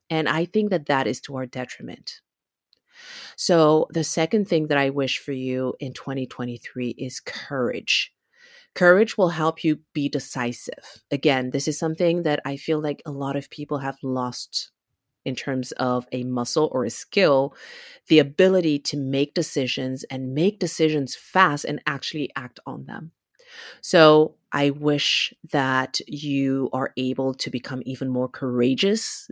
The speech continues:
than who you were in twenty twenty-two, more decisive so that you can face your fears and get over yourself, right? This is something that I'm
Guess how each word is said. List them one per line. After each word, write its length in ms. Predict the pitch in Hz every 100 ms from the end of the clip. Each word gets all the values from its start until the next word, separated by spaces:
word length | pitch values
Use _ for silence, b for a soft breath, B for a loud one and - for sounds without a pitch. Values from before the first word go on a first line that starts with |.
| -
than 180 | 139
who 160 | 139 143
you 160 | 139 135
were 200 | 135 127
in 120 | 127
twenty 280 | - 127 127
twenty-two, 680 | - 127 123 - 147 190 226 _ B B B B B
more 220 | 156 151
decisive 1080 | 151 143 - 135 127 - 208 226 262 - - -
so 220 | - 165
that 160 | 151 -
you 100 | 147
can 160 | 139
face 400 | 131 - 139 151
your 80 | 196
fears 560 | 185 - 143 139 135 -
and 300 | 143 139 131
get 180 | 139 -
over 320 | 170 175 226
yourself, 800 | 226 208 - - 143 180 226 -
right? 300 | - 135 160 -
This 160 | 147
is 120 | 143
something 320 | - 131 147 143
that 100 | 131
I'm 320 | 131 131